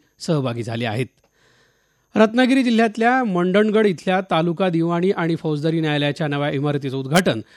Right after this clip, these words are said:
आज सकाळी सरन्यायाधीश भूषण गवई यांच्या हस्ते झालं. याप्रसंगी राज्याचे मुख्यमंत्री देवेंद्र फडणवीस, उपमुख्यमंत्री एकनाथ शिंदे, उद्योगमंत्री उदय सामंत यांसह अन्य मान्यवर उपस्थित होते. लातूर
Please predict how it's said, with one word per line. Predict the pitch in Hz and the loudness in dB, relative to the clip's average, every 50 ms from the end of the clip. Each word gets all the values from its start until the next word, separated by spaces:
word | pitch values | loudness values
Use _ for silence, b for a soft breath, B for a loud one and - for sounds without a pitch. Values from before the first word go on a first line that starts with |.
| B B | B B
आज | 175 180 175 | 0 0 2
सकाळी | - 185 160 - 196 185 214 202 | 0 -2 -2 0 0 0 0 0
सरन्यायाधीश | - 175 160 160 165 165 160 165 190 165 | -2 -2 -2 0 0 -2 -2 -2 -4 -4
भूषण | 135 127 143 135 - 180 165 170 | -6 -6 -6 -4 -2 -2 -2 0
गवई | 151 147 147 160 165 156 | 0 -2 0 0 0 0
यांच्या | 139 135 127 139 135 | -2 -4 -4 -6 -6
हस्ते | 139 - - 160 139 | -6 -6 -6 -4 -2
झालं. | 151 170 214 233 - B B B B B | 0 0 0 0 -2 B B B B B
याप्रसंगी | B 202 196 175 185 175 - 196 190 190 190 | B 0 0 0 0 -2 -2 -2 -2 -2 -2
राज्याचे | 180 165 156 151 160 143 - 160 | -2 -2 -2 -2 -4 -4 -4 -6
मुख्यमंत्री | 147 143 139 - 160 147 143 151 151 | -6 -6 -6 -4 -6 -4 -4 -4 -4
देवेंद्र | 135 139 139 139 139 131 | -2 -2 -2 -2 -4 -4
फडणवीस, | 127 147 143 156 170 180 208 214 - - b b b b | -4 -4 -2 -2 -2 -2 -2 -2 -4 -6 b b b b
उपमुख्यमंत्री | b 185 170 196 185 147 - 185 180 170 170 175 165 147 | b -2 0 -2 -2 -2 -2 -4 -4 -2 -2 -2 -2 -2
एकनाथ | 139 - 143 139 135 131 | -4 -4 -4 -4 -4 -4
शिंदे, | - - 170 175 175 190 196 - b b b b | -4 -4 -2 0 0 0 0 -2 b b b b
उद्योगमंत्री | b 175 160 151 180 175 160 165 165 156 160 | b -4 -2 0 0 0 0 -2 -2 -2 -2
उदय | 147 139 139 - 165 151 135 | -2 -4 -4 -2 -2 -2 -2
सामंत | - - 139 151 165 190 196 180 208 202 - b b b b b | -2 -4 -4 -2 -2 -2 -2 -2 -4 -4 -6 b b b b b
यांसह | 190 190 214 214 170 - 156 135 127 135 - _ _ _ _ - | 0 2 2 2 0 -2 -4 -4 -6 -6 -10 _ _ _ _ -6
अन्य | 156 165 175 175 165 | -4 -2 0 0 0
मान्यवर | 147 135 127 127 131 131 131 135 - - | -2 -2 -2 -4 -4 -4 -4 -6 -6 -6
उपस्थित | - 143 - 143 131 - - 131 113 | -8 -8 -6 -8 -8 -8 -8 -10 -8
होते. | - 139 127 - 156 - _ _ _ _ _ _ _ _ _ _ _ _ _ _ _ _ _ _ _ _ _ _ - | -8 -6 -4 -4 -6 -6 _ _ _ _ _ _ _ _ _ _ _ _ _ _ _ _ _ _ _ _ _ _ -4
लातूर | 185 190 - 254 269 | -2 -2 0 0 -2